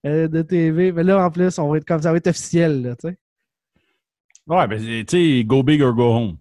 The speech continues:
Speaker 1: Yeah, je, je sais, je sais, je sais.
Speaker 2: Tu sais, c'est comme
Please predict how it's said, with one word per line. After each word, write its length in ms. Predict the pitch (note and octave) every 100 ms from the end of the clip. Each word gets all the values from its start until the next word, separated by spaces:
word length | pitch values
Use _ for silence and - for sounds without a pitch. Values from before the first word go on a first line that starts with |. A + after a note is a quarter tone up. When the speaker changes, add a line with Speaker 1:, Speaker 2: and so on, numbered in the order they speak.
| _ _ _ _ _ _ _ -
Speaker 1:
Yeah, 300 | B3 - C#3
je, 420 | D3+ D3 D#3 D#3+
je 80 | F3
sais, 260 | A#3 G3 A3
je 80 |
sais, 300 | A#3+ - F4 D#4
je 80 | -
sais. 200 | G#3 -
Speaker 2:
Tu 120 | -
sais, 180 | F#2+ F#2
c'est 80 | F#2
comme 300 | F2+ F2